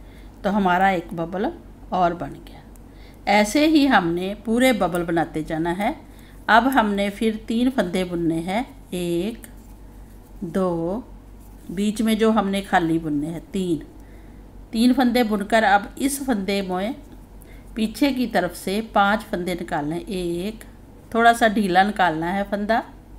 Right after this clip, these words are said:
दो और तीन, तीन बार उसी फंदे में से थ्रेड आगे करके बुना तो हमारे पांच फंदे हो गए। अब पांच फंदों को हम छः बार बुनेंगे।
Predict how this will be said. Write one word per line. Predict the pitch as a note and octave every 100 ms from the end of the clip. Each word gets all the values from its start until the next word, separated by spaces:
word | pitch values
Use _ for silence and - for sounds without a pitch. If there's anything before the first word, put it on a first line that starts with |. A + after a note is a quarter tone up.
| - - - - - - - - - - - - - - - -
दो | E3 F#3+ F3 E3 G3+ - - - - - - - - - - - - - - - - - - - - - - - -
और | F3+ - -
तीन, | A3 E3+ - - -
तीन | F3+ D4 D#4+
बार | B3+ F3+ G3 -
उसी | B3 E4 E4
फंदे | G#3+ G#3 A3+
में | G3 F3
से | F3 G3 G3+
थ्रेड | G#3+ A3 G#3
आगे | E3 F#3+
करके | G3 F#3 - F3
बुना | F3 E3+ F3
तो | G#3
हमारे | G#3+ F#3+ E3+ G3 E4+ - - - - - -
पांच | G#3+ A3 A3
फंदे | F3 D3 D#3
हो | E3
गए। | - - - - - -
अब | G#3 G#3 -
पांच | A3 C4+
फंदों | - A3 G3+ G3+
को | G3+ G3+
हम | F#3+ F#3+
छः | - A#3 A#3+
बार | F3+ D#3
बुनेंगे। | D#3 C#3+ - - -